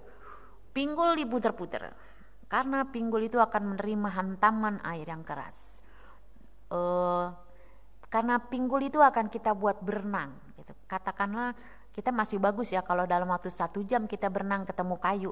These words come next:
kita mungkin langsung lendotan di kayu ataupun barang apapun. Tapi kalau dalam satu hari satu malam kita berendam di air, gak nemuin apapun, kita berenang terus, bisa kejang tubuh kita, kaku. Oleh karena itu,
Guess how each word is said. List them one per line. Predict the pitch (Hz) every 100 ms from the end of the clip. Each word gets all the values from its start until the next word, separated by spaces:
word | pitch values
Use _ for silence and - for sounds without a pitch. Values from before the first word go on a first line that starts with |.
| -
kita | 185 214
mungkin | 208 196 220
langsung | 196 180 190
lendotan | 180 180 196 196 185 170
di | 151
kayu | - 151 156 - -
ataupun | 160 170 214 196
barang | 170 170 185
apapun. | 160 151 147 143 139 - - - -
Tapi | 294 - 254
kalau | - 233 233
dalam | 285 359 285
satu | 208 226
hari | 220 302 240
satu | 196 214
malam | 196 214 190
kita | 175 180 185
berendam | 170 190 226 185
di | 175
air, | 175 175 165 139 139 - - - -
gak | 214 196
nemuin | 220 233 302 254 202
apapun, | 196 233 233 185
kita | - 196 180
berenang | 185 196 196 185
terus, | 208 214 196 - - - -
bisa | 190 - 220
kejang | 240 196 269 214 180
tubuh | 180 160 160
kita, | 170 170 156 -
kaku. | 247 - 247 - - - - - - - -
Oleh | 196 196
karena | 214 233
itu, | 254 247 226